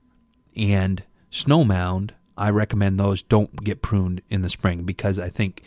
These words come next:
you're gonna take too much of the flower and the shape away from it. But all of your small varieties like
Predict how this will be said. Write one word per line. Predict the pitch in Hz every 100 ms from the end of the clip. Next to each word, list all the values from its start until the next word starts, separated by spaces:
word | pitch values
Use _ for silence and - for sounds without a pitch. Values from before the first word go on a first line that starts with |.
| - - -
you're | 101
gonna | 98 95
take | 107 95 - _ _ -
too | - 135
much | 110 -
of | 92
the |
flower | 92 98 87 85 82 _ _
and | 107 98 92
the | 95
shape | - 101 95 -
away | 92 87
from | - 87
it. | - - - -
But | 107
all | 113 123 147
of | 123
your | 113 98
small | - 113 117 123
varieties | 120 117 110 110 104 -
like | 87 -